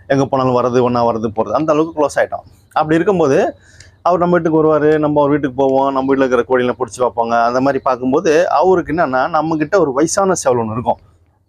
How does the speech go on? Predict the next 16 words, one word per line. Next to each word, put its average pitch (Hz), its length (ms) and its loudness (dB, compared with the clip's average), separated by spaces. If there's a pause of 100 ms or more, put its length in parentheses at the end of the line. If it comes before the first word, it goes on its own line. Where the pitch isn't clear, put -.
(120)
அந்த 135 300 0
சேவலுக்கு 151 320 0
பதினோரு 143 420 0
வயசு. 120 340 -2 (760)
அந்த 120 180 -4
சேவல் 165 220 2
வந்து 160 340 0
கதிர் 151 320 -2
ஜாவால, 131 720 0 (680)
கால்ல 147 280 2
முடி 127 240 -2
போட்டுக்கிட்டு, 123 640 -2 (140)
ஒரு 120 280 0 (100)
பதினஞ்சு 147 460 0 (100)
சைஸ்ல, 147 520 0 (640)
லைட்டா 160 600 0